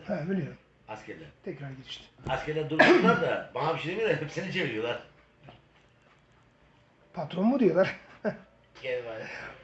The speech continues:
Speaker 2: Ben de geldim.
Speaker 1: Bir bakıyorlar ki adam şortla, tişörtle
Speaker 2: He,
Speaker 1: geziyor.
Speaker 2: he. Adam bana, "Sen şöyle dur." Ben daha bugün kim hatırlıyorum?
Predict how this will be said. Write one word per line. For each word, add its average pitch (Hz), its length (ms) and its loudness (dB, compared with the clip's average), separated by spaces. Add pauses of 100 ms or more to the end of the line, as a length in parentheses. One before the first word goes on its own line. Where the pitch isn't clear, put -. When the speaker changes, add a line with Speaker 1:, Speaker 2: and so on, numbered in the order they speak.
(440)
Speaker 2:
Ben 156 120 0
de 180 140 0
geldim. 147 340 -2 (140)
Speaker 1:
Bir 254 100 0
bakıyorlar 226 360 8
ki 202 80 8
adam 214 200 8
şortla, 190 460 4 (140)
tişörtle 196 440 4
Speaker 2:
He, 226 40 4
Speaker 1:
geziyor. 185 320 0
Speaker 2:
he. 139 340 -2 (560)
Adam 160 240 -4
bana, 170 220 -2
"Sen 160 200 2
şöyle 160 220 -2
dur." 160 100 -10 (200)
Ben 143 140 -6
daha 185 220 -2
bugün 165 140 -12
kim 175 100 -14
hatırlıyorum? 156 360 -8